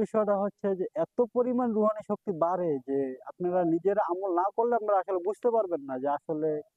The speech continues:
এত রুহানি শক্তি বাড়ে কিভাবে। তো আমরা নিজেরা এসব আমল করি,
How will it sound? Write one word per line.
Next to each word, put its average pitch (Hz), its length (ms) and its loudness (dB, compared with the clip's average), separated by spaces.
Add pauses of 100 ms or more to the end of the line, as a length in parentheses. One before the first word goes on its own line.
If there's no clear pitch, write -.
(240)
এত - 320 -8
রুহানি 185 520 2
শক্তি 170 200 -2
বাড়ে 175 320 2
কিভাবে। 127 400 -4 (1160)
তো - 60 -14
আমরা 165 360 2
নিজেরা 170 400 4
এসব 185 220 -2
আমল 170 280 0
করি, 160 220 0